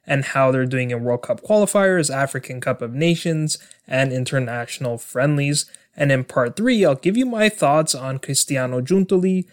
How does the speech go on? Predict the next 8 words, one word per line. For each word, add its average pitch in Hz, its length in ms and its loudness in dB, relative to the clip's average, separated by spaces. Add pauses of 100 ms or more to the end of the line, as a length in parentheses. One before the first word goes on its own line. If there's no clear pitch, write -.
(160)
and 139 220 0
whether 131 340 2
or 127 100 4
not 117 320 -4
he 131 260 -8
should 123 260 -6
be 117 180 -8
replaced. 113 840 -4